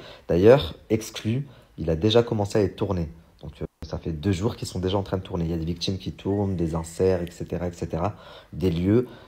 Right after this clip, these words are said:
Donc, même si moi je suis au Maroc, le tournage a déjà commencé. Euh, qu'est-ce que, qu'est-ce que j'allais vous dire ? Oui, euh, il y a une des victimes, c'est celle qui m'a fait le plus de peine, et je pense qu'elle vous a énormément touché aussi,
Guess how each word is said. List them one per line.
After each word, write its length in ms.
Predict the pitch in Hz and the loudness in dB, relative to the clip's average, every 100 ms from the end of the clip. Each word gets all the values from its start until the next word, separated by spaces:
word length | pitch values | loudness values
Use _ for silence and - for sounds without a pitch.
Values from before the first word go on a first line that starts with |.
| - | -16
Donc, 120 | 101 | 2
même 120 | 117 | 2
si 120 | 117 | 4
moi 80 | 117 | 2
je 60 | 117 | 2
suis 80 | 101 | 2
au 40 | |
Maroc, 400 | 95 90 117 - | 4 4 4 0
le 80 | 92 | -8
tournage 300 | 87 101 113 | -6 -4 -2
a 40 | 85 | 0
déjà 300 | 101 107 110 | 0 0 -2
commencé. 360 | 90 85 - - - - - - - - | -4 -8 -10 -18 -20 -2 -2 -2 -20 -4
Euh, 300 | 85 87 85 | 0 4 2
qu'est-ce 360 | 85 117 110 - | 2 -2 -4 -4
que, 380 | - 117 113 113 | 2 4 6 4
qu'est-ce 240 | 113 110 | 0 -2
que 100 | 113 | -2
j'allais 180 | 104 95 - - | 2 2 0 -6
vous 60 | |
dire ? 200 | 90 127 - | -2 -2 0
Oui, 240 | 120 - - - - - | -2 -2 -8 -18 -12 -6
euh, 100 | 76 | -4
il 60 | 170 | 2
y 40 | |
a 80 | 180 | 2
une 220 | - 139 131 | 4 2 2
des 100 | 101 | 0
victimes, 560 | 90 - - 127 87 76 - _ _ - | -2 -4 -2 0 -2 -4 -14 _ _ -20
c'est 160 | - | -12
celle 160 | 92 120 | -4 -4
qui 100 | - | 0
m'a 80 | 85 | -2
fait 100 | 90 | 0
le 120 | 85 | -4
plus 320 | - - 117 | -4 -4 -2
de 80 | 95 | 0
peine, 320 | - 127 113 | 6 6 6
et 60 | - | -2
je 80 | - | -6
pense 140 | 123 | -4
qu'elle 100 | 85 | -4
vous 160 | 78 85 | -2 -2
a 80 | - - | -2 4
énormément 580 | 139 143 127 117 107 104 | 6 6 6 4 4 0
touché 280 | 101 - 110 | -2 0 0
aussi, 340 | 87 - 131 | 0 -2 -4